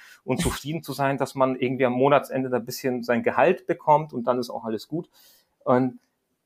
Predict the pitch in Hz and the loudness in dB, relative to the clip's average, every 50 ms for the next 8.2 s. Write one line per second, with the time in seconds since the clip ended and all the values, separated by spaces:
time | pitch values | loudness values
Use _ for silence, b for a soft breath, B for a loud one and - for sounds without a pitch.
0 | _ - 135 120 117 131 131 156 170 160 - 175 160 156 - - 131 120 135 160 | _ -4 -2 2 4 4 4 2 0 -2 -4 -4 -4 -4 -2 0 0 2 2 2
1 | 170 170 151 156 156 151 151 156 147 - - - 110 - 143 - - B B B | 0 -2 -2 -2 0 0 0 0 -4 -8 -12 -12 -10 -8 -8 -8 -10 B B B
2 | B B B B _ _ - - - B B B B - 202 127 135 156 - - | B B B B _ _ -20 -20 -20 B B B B -8 -2 2 4 4 4 2
3 | 139 - - - - - 120 - 147 151 151 - - 123 113 113 113 214 240 - | 0 -4 -8 -8 -6 -6 -4 -2 -2 -4 -2 0 0 0 0 2 0 0 2 2
4 | 208 170 156 135 104 98 98 101 107 107 - 165 156 147 123 113 107 101 101 101 | 2 2 2 2 0 0 0 0 -2 -2 -2 -2 -2 0 0 0 0 0 0 0
5 | 107 107 - - 196 185 - 123 - - 120 117 - 127 120 - - - - 202 | 0 -2 -6 -6 -4 -4 -4 -4 -6 -6 -8 -6 -6 -8 -8 -8 -8 -6 -2 -2
6 | 202 - 117 - - - 190 165 143 127 147 156 160 127 - - - - 95 - | 0 0 2 2 2 2 0 0 2 2 2 4 4 2 0 0 -4 -2 0 0
7 | - - - - B B B B B B B B B B B - 135 120 - 127 | 0 -2 -6 -20 B B B B B B B B B B B 2 2 4 2 2
8 | 120 - - | -2 -8 -10